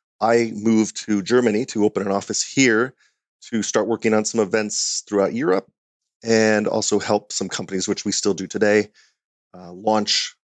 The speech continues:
vice versa across the pond, um, from Europe to the U S and U S back here. And in the mix of all that, the last few years, working with the Haute Route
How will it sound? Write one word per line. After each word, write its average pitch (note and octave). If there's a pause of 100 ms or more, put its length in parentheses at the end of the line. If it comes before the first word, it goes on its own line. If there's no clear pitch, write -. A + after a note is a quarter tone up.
(100)
vice G#2
versa G2+
across G2+
the -
pond, G#2 (100)
um, F#2+
from F#2+
Europe F#2+
to -
the F2+
U F#2
S - (120)
and F2+
U F2+
S F#2
back F2+
here. D3 (600)
And A2 (260)
in C3+
the C3
mix -
of A#2
all A#2
that, A#2
the A2
last A2
few A2+
years, A2 (500)
working G#2+
with G#2+
the G2
Haute A#2
Route C3